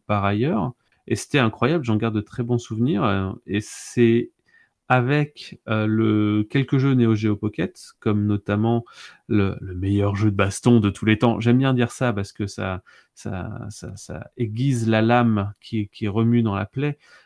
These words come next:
de la grande époque S N K. C'est, euh, S N K versus Capcom, Match of the Millennium, euh, qui est un, qui est un jeu de baston, euh, vraiment très bien et qui est mieux que l-, parce qu'il sortait sur, euh,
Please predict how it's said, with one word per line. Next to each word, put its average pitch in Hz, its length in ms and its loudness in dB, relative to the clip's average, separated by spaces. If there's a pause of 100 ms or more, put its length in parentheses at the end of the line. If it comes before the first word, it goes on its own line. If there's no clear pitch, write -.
(120)
de 104 120 -2
la 98 160 -4
grande 110 320 2
époque 120 340 0
S 113 140 -4
N 107 180 -2
K. 139 320 -2
C'est, 101 240 -4
euh, 92 240 -2
S - 180 -8
N 110 140 2
K 131 120 -2
versus 104 380 -4
Capcom, 117 600 0
Match 113 540 -4
of 120 140 0
the 107 160 2
Millennium, 120 600 2 (720)
euh, 101 100 -4 (280)
qui - 160 0
est 107 40 4
un, 101 300 0
qui - 140 -6
est 104 40 2
un 104 40 2
jeu 110 100 0
de 110 60 -2
baston, 107 480 0
euh, 95 420 -2
vraiment 104 580 0
très - 360 -4
bien 147 320 -2 (540)
et 104 120 -2
qui - 160 -2
est - 20 8
mieux 127 300 6
que 104 300 -2
l-, 101 480 0 (120)
parce 113 160 -10
qu'il 127 240 -10
sortait 135 280 -2
sur, 117 260 -6
euh, 98 160 -4